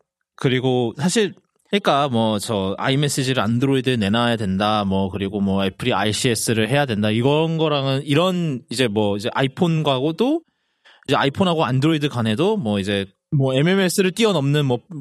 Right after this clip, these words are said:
풀사이즈 이미지라든가 뭐 비디오라든가 이런 게 공유될 수 있는 그런 서비스를 해야 된다라는 뭐 그거의 취지는 다 동의를 하는데,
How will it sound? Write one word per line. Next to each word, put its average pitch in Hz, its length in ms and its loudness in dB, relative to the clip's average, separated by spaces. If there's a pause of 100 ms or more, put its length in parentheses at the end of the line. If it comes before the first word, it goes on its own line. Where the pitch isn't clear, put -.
(100)
풀사이즈 202 560 0
이미지라든가 123 880 0
뭐 117 160 0
비디오라든가 120 680 0
이런 123 220 0
게 123 160 0
공유될 123 480 0
수 117 120 -4
있는 120 260 0
그런 117 200 2
서비스를 127 400 0
해야 143 120 2
된다라는 127 520 0
뭐 135 140 0
그거의 285 420 0
취지는 440 400 -2
다 311 80 0
동의를 160 400 -2
하는데, 254 460 0